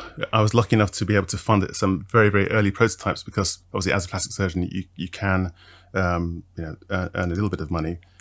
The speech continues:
And, uh, I p-, put much of that into the initial, uh,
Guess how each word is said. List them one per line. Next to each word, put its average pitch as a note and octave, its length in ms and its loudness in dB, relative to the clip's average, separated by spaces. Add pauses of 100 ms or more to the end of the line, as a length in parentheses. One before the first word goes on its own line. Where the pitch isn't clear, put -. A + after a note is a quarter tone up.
(140)
And, E2 480 -4 (100)
uh, F2 280 -4
I E2+ 80 -8
p-, - 120 -16 (220)
put - 180 -4
much G2+ 200 -2
of F2+ 120 -12
that - 380 -2 (260)
into F2 460 -4
the E2+ 180 -6
initial, E2+ 540 -4 (420)
uh, E2 320 -4